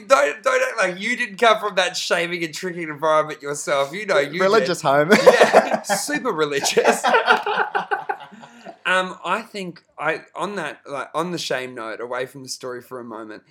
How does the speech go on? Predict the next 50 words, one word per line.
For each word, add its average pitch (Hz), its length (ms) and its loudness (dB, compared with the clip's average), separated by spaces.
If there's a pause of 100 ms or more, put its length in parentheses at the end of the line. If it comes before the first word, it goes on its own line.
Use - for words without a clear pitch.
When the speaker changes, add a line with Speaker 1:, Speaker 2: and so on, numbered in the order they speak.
(540)
Speaker 1:
I 226 140 0
think, 220 480 -8
I 170 160 0
think 190 300 -10
kids, 139 400 -10 (360)
I 151 140 0
think 175 220 -8
you 165 100 -10
do 151 240 -8
need 151 200 -10
to 156 60 -12
have 147 220 -8
some 143 440 -10
degree 143 360 -10
of 151 80 -12
shame. 196 440 -10 (140)
Speaker 2:
Yeah, 170 280 0
I 170 80 0
know. 175 200 -4
Speaker 1:
And, 165 360 -4
and 175 100 -2
Speaker 2:
I 139 40 -2
Speaker 1:
the 175 160 8
Speaker 2:
know 196 80 6
Speaker 1:
on-, 170 60 4
Speaker 2:
you 160 180 2 (140)
do. 139 360 4
Speaker 1:
<laughs> 240 60 2 (360)
And 202 120 -2
the 214 180 -6
only 247 320 -2
way 214 360 -4
to, 185 180 -10
because 180 300 -8 (260)
if 135 120 -14
you 170 100 -10
don't, 196 340 -4
if 147 120 -16
you 151 60 -16
don't 190 260 -6
have 165 340 -10 (140)
that 156 300 -8
shame 143 580 -8 (160)
or, 131 420 -6
or 123 200 -12
guilt, 127 480 -12
in 117 120 -14
Speaker 2:
Mm. 139 140 -12
Speaker 1:
my 131 180 -10
opinion, 117 480 -18